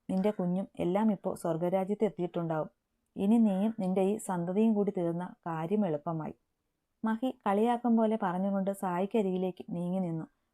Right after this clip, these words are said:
സായി ഞെട്ടലോടെ ശിവയെ നോക്കി. അവന്റെ നോട്ടം നേരിടാനാകാതെ ശിവ തലകുനിച്ചു. "ഏട്ടാ!" ഉച്ചത്തിലുള്ള പ-, പവിയുടെ വിളി കേട്ടാണ് എല്ലാവരും തിരിഞ്ഞു നോക്കിയത്. വാതിൽപ്പടിയിൽ എല്ലാം കണ്ടും കേട്ടും പേടിച്ചു നിൽക്കുന്ന പവിയെ കണ്ട്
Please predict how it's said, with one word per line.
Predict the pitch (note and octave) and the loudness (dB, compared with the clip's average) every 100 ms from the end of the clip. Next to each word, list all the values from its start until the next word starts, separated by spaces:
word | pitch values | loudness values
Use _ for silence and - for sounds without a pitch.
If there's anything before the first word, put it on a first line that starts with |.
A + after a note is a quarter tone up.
| _ - | _ -6
സായി | F3+ F3+ F#3 - | -4 -2 -4 -6
ഞെട്ടലോടെ | F3 E3 F#3+ G3 G#3+ | -8 -2 0 0 0
ശിവയെ | A3 E3+ F3 | -2 -2 0
നോക്കി. | F#3+ E3+ D3+ D#3+ - _ - | 0 -4 -8 -12 -14 _ -8
അവന്റെ | G3 G#3+ B3 | 0 2 4
നോട്ടം | A#3+ G#3 G3+ A3+ | 4 2 2 2
നേരിടാനാകാതെ | G3 F#3+ G3 G3 G3 F#3 F#3 F3 - | 2 2 0 0 -2 -2 -4 -4 -10
ശിവ | - E3+ E3+ | -8 -4 -4
തലകുനിച്ചു. | - F3 D#3+ E3+ E3+ E3 - - _ _ _ _ _ _ _ _ G#3 | -6 -6 -4 -2 -4 -6 -10 -16 _ _ _ _ _ _ _ _ 0
"ഏട്ടാ!" | A3 A3 B3 C4 _ _ _ - | 2 4 2 0 _ _ _ -8
ഉച്ചത്തിലുള്ള | G3 - B3 B3 B3 A#3+ - | -6 -4 -2 -2 -2 -4 -10
പ-, | - _ _ _ _ - | -20 _ _ _ _ -4
പവിയുടെ | F#3+ G#3 A#3 B3 | 0 2 2 0
വിളി | F#3+ F#3+ | -2 0
കേട്ടാണ് | G3+ G3+ F#3+ G3 G3 | 2 2 0 -2 -2
എല്ലാവരും | F3+ F3 G3+ G3+ G3 G3+ | -4 -2 0 0 -2 -2
തിരിഞ്ഞു | F#3 E3+ G3+ | -2 0 -2
നോക്കിയത്. | F#3 D#3+ F3 E3+ - _ _ G3 | -2 -4 -4 -4 -6 _ _ -4
വാതിൽപ്പടിയിൽ | G3 G#3+ B3 A#3 A3+ A3 A3 | 0 0 0 2 2 2 0
എല്ലാം | F3+ G3 G#3+ | -2 0 0
കണ്ടും | G#3 F3 G3+ G#3 | 0 0 0 0
കേട്ടും | F3+ G3 F#3+ | 0 -2 -2
പേടിച്ചു | F3+ F3+ G3 | -2 -2 0
നിൽക്കുന്ന | A#3 F#3+ G3 G3 | 0 0 -2 -2
പവിയെ | F#3+ F#3 E3+ G3 | -2 -2 0 0
കണ്ട് | G#3 F#3+ | 0 -4